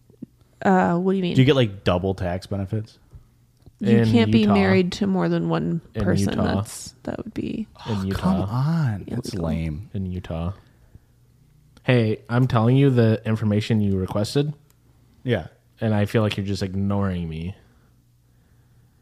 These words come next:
Speaker 2: I am. <laughs> Correct.
Speaker 3: <laughs> Okay.
Speaker 2: You're
Speaker 3: You're trying to be,
Speaker 2: <laughs>
Speaker 3: just so we're on the same page.
Speaker 2: Yeah. Well, it's a tight episode, and you keep
Speaker 3: Yeah,
Speaker 2: interrupt-,
Speaker 3: vacation
Speaker 2: interrupting with
Speaker 3: time.
Speaker 2: Utah.
Speaker 3: Okay,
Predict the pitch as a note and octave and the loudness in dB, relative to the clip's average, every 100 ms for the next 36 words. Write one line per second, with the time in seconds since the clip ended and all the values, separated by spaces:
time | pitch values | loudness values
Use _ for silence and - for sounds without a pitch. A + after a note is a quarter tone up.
0 | _ B2 A#2 C3 A2+ D3 - - F3 E3 | _ 2 6 6 4 4 0 -2 -6 0
1 | - D3+ G2+ F#2+ - C#3+ C3+ A#2+ - - | 6 6 6 2 0 4 4 2 -6 -10
2 | - C3 C3 A#2+ C#3+ C3 B2 A#2 - _ | -4 2 4 6 4 4 2 -2 -10 _
3 | - D3+ - _ _ _ - _ C3 B2+ | -2 -2 -4 _ _ _ -20 _ -6 -6
4 | - E3+ E3+ E3 D#3 D3+ C3 C3+ C3 G2+ | 0 2 4 4 2 2 2 2 2 2
5 | G2+ C#3+ D#3 D3 C#3 D#3+ C#3 A#2+ A#2 G#2 | 2 4 6 4 2 4 4 2 -4 -6
6 | F2+ G2+ A2 A2 A#2+ A2+ A2+ G#2+ A2 A#2 | -6 -4 -4 0 0 2 2 2 2 2
7 | A#2+ A#2 A2 G2+ G#2 G2 G2 G2+ A2 G2+ | 2 4 4 4 2 2 2 4 4 2
8 | D#2+ - - _ _ _ _ _ _ _ | -4 -6 -16 _ _ _ _ _ _ _
9 | _ - _ _ _ - | _ -20 _ _ _ -10